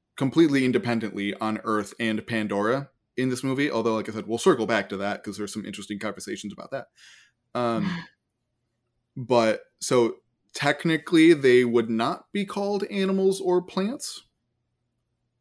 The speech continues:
Speaker 1: Uh, 'cause it's
Speaker 2: Mm.
Speaker 1: also the same case for the plants. But for the sake of simplicity, I will call them animals and plants. But just know that technically they are not. They would be their own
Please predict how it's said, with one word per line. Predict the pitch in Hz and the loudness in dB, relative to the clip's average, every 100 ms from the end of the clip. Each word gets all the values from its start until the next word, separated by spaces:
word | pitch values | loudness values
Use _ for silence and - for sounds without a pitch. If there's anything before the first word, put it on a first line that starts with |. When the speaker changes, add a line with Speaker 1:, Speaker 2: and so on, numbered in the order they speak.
| _ _ _ _ _ - | _ _ _ _ _ -4
Speaker 1:
Uh, | 127 117 | -2 0
'cause | 135 | 2
it's | 190 | 4
Speaker 2:
Mm. | |
Speaker 1:
also | 147 143 | 4 2
the | 123 | 0
same | 131 117 113 | 0 -2 -4
case | - 120 | -2 -2
for | - | 0
the | 107 | -4
plants. | 127 180 - - - _ - | -4 -8 -10 -20 -20 _ -12
But | 120 123 117 - - | 0 4 4 0 -2
for | 147 131 | 2 2
the | |
sake | 127 170 160 | 4 2 4
of | 143 | 2
simplicity, | - 127 127 131 113 110 107 | 0 0 0 -2 0 0 0
I | 117 | 0
will | 113 110 | 0 -2
call | 107 107 | -4 -4
them | 110 127 | -2 -2
animals | 117 123 123 120 | -2 0 0 -2
and | 120 | -6
plants. | 123 131 - - _ _ _ _ _ _ _ _ _ _ _ _ _ _ _ _ _ - | -6 -8 -14 -20 _ _ _ _ _ _ _ _ _ _ _ _ _ _ _ _ _ -14
But | 120 113 113 107 98 - _ _ _ _ _ _ _ _ | -8 -2 0 0 -6 -12 _ _ _ _ _ _ _ _
just | 127 123 | -6 0
know | 123 | 2
that | 113 - _ - | 2 0 _ -6
technically | 139 - 127 107 110 104 | -2 -2 -4 -4 -4 -4
they | 98 95 95 | -4 -6 -6
are | 92 90 - | -8 -12 -12
not. | 107 104 95 90 117 | -8 -6 -8 -8 -4
They | 113 | -2
would | 107 | -2
be | 107 101 | -4 -4
their | 104 104 - - | -2 -2 -4 -4
own | 120 117 110 107 104 101 | -2 0 -2 -2 -4 -8